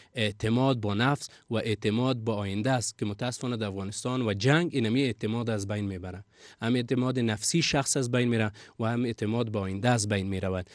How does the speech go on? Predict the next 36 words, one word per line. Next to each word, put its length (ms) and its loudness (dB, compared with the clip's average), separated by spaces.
که 80 -2
نمی 180 4
باعث 360 -2
به 80 0
وجود 240 -2
آمدن 320 0
تکالیف 540 -4
روانی 360 6
می‌شود. 400 2
نهایت 440 4
مخرش 540 0
می‌باشند، 600 -2
یعنی 220 2
با 320 0
اندک 540 0
سخن 640 -2
همیش 380 -2
اینها 460 -2
چون 240 -2
با 200 0
زور 340 0
و 60 0
با 240 -2
جنگ 300 -2
و 160 0
جدل 400 -2
اینها 300 -2
کلان 340 -2
شده 220 -2
و 100 -2
دیدن، 360 -2
همیش 320 -2
از 160 -4
او 60 -6
صحبت 480 -4
می‌کنند 500 -8